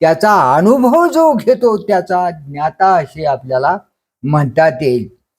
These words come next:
असे आपल्याला ढोबळमानाने म्हणता येईल. तसेच हे कार्य जे इंद्रिय करतात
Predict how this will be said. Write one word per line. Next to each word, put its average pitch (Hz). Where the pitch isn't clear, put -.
असे 175
आपल्याला 170
ढोबळमानाने 202
म्हणता 175
येईल. 139
तसेच 233
हे 277
कार्य 277
जे 254
इंद्रिय 247
करतात 208